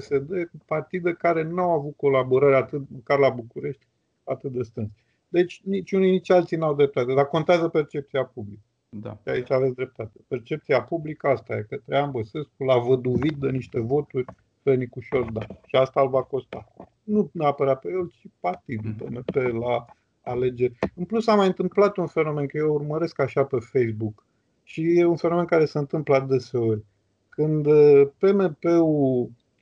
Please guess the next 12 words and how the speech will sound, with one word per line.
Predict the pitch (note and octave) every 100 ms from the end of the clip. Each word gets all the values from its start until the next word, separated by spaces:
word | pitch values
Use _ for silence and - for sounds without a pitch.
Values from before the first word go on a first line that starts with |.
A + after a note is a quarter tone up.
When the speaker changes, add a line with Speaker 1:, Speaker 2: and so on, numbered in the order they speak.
| _
Speaker 1:
uh, | - C#2+ B1+ B1+ B1+ B1 B1+ B1+ - - _ _ _ _ _ _ _ _ _
nu, | E3+ F3
el | E3+ E3
vrea | E3+
să | F3+ E3
dea | D#3 E3+
senzația | E3+ D#3+ E3 E3 D#3+
că | -
se | D3 -
luptă | D3 E3+ - D3
cu | - C#3+ D3
P | B2